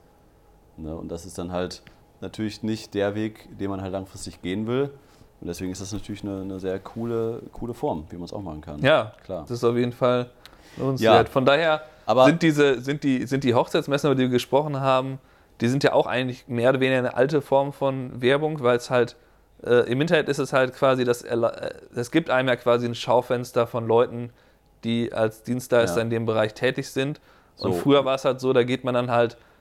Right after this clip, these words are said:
Speaker 2: man liest sich ein Magazin durch und da sind Anzeigen drin und so findet man Leute. Oder man geht halt zu einer Hochzeitsmesse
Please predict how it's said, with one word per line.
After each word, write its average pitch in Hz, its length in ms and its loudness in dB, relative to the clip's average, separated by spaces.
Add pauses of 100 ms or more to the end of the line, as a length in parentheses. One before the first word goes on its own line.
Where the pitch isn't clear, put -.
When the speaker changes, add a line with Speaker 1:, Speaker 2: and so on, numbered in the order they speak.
(140)
Speaker 2:
man 113 160 -2
liest - 180 0
sich 131 140 -4
ein 131 60 -6
Magazin 120 560 0
durch 160 240 2
und 117 140 -6
da 117 140 2
sind 120 200 -6
Anzeigen 139 500 -2
drin 151 300 0 (300)
und 113 160 -8
so 143 160 0
findet 123 220 -2
man 113 160 -2
Leute. 113 360 2
Oder 113 160 2
man 117 220 -4
geht 120 120 -4
halt 123 140 0
zu - 100 -8
einer 113 120 -2
Hochzeitsmesse 131 840 -4